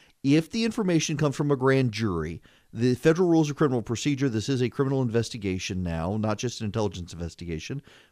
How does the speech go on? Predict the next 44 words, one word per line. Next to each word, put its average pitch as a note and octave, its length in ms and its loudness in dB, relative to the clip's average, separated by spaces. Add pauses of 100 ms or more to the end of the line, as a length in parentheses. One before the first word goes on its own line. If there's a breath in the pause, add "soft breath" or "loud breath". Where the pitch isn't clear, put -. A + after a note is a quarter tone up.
but A2+ 140 0
the B2 80 -2
criminal D#3 340 0
investigation A#2 720 -2
rules D#3+ 440 0
prohibit E3 580 0
their B2+ 260 0
public A#2 460 -4
release D3 460 -6 (240 soft breath)
without B2 300 4
a G#2+ 40 -2
court C3 320 2
order. D#3 340 0 (480 soft breath)
So - 160 4
what D3+ 200 4
Ken E3+ 180 2
Starr A#3+ 380 6
did C#3+ 180 4
is B2+ 140 -2
he C3+ 120 -2
filed F3+ 520 2
his C#3 180 2
report, B2+ 420 2
also D#3 320 2
made C3+ 200 2
it B2+ 100 0
available A2+ 360 2
to A#2+ 140 -2
a G#2 60 -2
judge C3 560 0 (260 soft breath)
with G3 280 4
the, D#3+ 260 2
the C3 400 0
add-on E3 480 6
section C3 380 0
of A#2+ 60 -2
basically D3+ 380 0
showing E3 420 2
his B2+ 180 0
roadmap G#2 540 2
of G2 100 -2
how C#3 200 2
he D3 100 0
proceeded, A2+ 580 -2